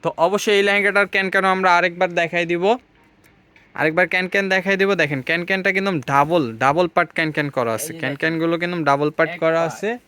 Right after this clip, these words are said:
হ্যাঁ, অবশ্যই সবাই দ্রুত নিয়ে নেবেন। দেখেন, ফোর পার্টের ক্যান ক্যান করা আছে, ফোর পার্ট ক্যান ক্যান করা আছে লেহেঙ্গাগুলোতে। এবং এটা কিন্তু ফাইভ পার্টের লেহেঙ্গা, ফাইভ পার্টের লেহেঙ্গা, ফোর পার্ট ক্যান ক্যান করা আছে।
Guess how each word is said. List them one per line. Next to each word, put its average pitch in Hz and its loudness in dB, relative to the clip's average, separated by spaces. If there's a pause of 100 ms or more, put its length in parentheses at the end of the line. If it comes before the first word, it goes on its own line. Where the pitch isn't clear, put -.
(640)
হ্যাঁ, 135 -8
অবশ্যই 175 -4
সবাই 185 2
দ্রুত 180 2
নিয়ে 190 2
নেবেন। 117 0
দেখেন, 123 -2
ফোর 190 4
পার্টের 196 0
ক্যান 185 -4
ক্যান 165 -2
করা 131 4
আছে, 117 -6
ফোর 180 2 (120)
পার্ট 180 -2
ক্যান 156 -2
ক্যান 160 -4
করা 147 4
আছে 190 0 (140)
লেহেঙ্গাগুলোতে। 139 -2 (460)
এবং 151 2
এটা 156 0
কিন্তু 196 2
ফাইভ 165 0 (120)
পার্টের 156 2
লেহেঙ্গা, 117 -2
ফাইভ 143 -2 (100)
পার্টের 175 0
লেহেঙ্গা, 180 0
ফোর 175 2
পার্ট 175 -2
ক্যান 165 -2
ক্যান 160 -2
করা 139 2
আছে। 113 -6